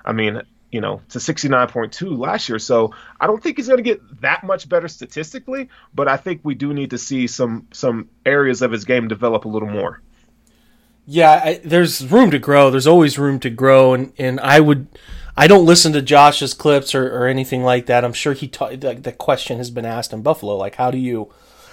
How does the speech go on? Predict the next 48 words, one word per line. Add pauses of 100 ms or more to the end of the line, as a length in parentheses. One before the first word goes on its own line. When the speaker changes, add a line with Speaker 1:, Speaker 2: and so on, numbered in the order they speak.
(140)
Speaker 2:
how
do
you
unlock
another
level?"
And
I,
and
I'm,
I
would
imagine
he
says
making
the
right
play
all
the
time,
not, (460)
not
trying
to
save
every
single
snap.
You
know,
sometimes
things
are
gonna
go
shitty
and
you
need
to
throw
it
into
the
seventh
row.